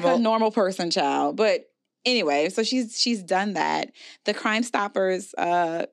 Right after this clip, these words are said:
Speaker 2: money that they raised to
Speaker 1: I need
Speaker 2: uh,
Speaker 1: a redeposit.
Speaker 2: they're not doing that.
Speaker 1: Mm-hmm.
Speaker 2: So they're not giving people their money back who, who donated to the fund.
Speaker 1: Oh, they aren't.
Speaker 2: Yeah, they're,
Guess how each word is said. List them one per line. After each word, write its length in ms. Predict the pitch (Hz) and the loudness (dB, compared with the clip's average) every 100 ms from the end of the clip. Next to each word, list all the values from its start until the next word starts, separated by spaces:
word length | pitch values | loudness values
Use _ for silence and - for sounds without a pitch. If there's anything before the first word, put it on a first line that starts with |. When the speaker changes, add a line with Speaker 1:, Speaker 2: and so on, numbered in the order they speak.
| _ | _
Speaker 2:
money 480 | 202 202 180 180 180 | -4 -2 -2 -2 -4
that 180 | 180 175 | -4 -4
they 140 | 175 | -2
raised 720 | 175 175 165 160 160 180 - - _ _ _ _ - | 0 0 0 -4 -8 -10 -16 -20 _ _ _ _ -6
to 460 | 190 175 160 160 - 196 | -2 -2 -2 -6 -6 -2
Speaker 1:
I 80 | |
need 180 | 196 190 | 0 2
Speaker 2:
uh, 60 | 175 | 2
Speaker 1:
a 20 | |
redeposit. 680 | 170 170 165 151 139 143 147 - _ | 2 0 0 0 2 0 -2 -6 _
Speaker 2:
they're 160 | - 196 | -4 -2
not 180 | 190 185 | -2 0
doing 220 | 185 185 | 0 0
that. 420 | 160 143 143 - | 2 0 0 -4
Speaker 1:
Mm-hmm. 280 | 160 143 143 | -12 -10 -6
Speaker 2:
So 100 | 202 | -2
they're 160 | 185 185 | 0 0
not 160 | 175 | -2
giving 180 | 185 185 | -2 -6
people 180 | 190 180 | -6 -2
their 140 | 185 | -2
money 220 | 170 160 | 0 -2
back 200 | 156 156 | -2 -4
who, 240 | - 175 160 - | -4 -8 -10 -6
who 200 | 196 170 | -4 0
donated 640 | 165 165 160 160 160 - - | -2 -2 -8 -4 -4 -4 -8
to 600 | 185 165 165 160 160 120 | -4 -2 -2 -2 -4 -6
the 160 | 170 175 | -4 -4
fund. 560 | - 165 151 143 147 | -2 0 0 0 -2
Speaker 1:
Oh, 100 | 185 | -2
they 180 | 175 160 | -2 -2
aren't. 200 | 160 156 | -4 -2
Speaker 2:
Yeah, 300 | 170 147 139 | -2 -2 -4
they're, 200 | - 160 | -4 -6